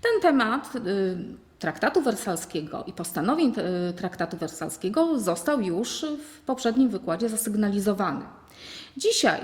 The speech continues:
przekażę Wam trochę więcej informacji, które będą Wam pomocne przy realizacji Waszych prac konkursowych. Mówiąc o decyzjach traktatu wersalskiego,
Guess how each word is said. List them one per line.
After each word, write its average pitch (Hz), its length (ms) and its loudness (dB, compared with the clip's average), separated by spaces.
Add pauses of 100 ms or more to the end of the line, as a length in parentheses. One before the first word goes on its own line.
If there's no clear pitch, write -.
(120)
przekażę 320 540 4
Wam 277 420 2
trochę 359 300 2
więcej 294 380 2
informacji, 208 840 0 (460)
które 320 540 6 (140)
będą 240 520 4
Wam 202 400 0
pomocne 233 800 4 (100)
przy 277 480 2
realizacji 226 960 0
Waszych 190 480 0
prac 180 300 2
konkursowych. - 1000 -2 (640)
Mówiąc 269 600 6
o 226 220 4
decyzjach 226 680 4
traktatu 240 420 -2
wersalskiego, 190 840 -2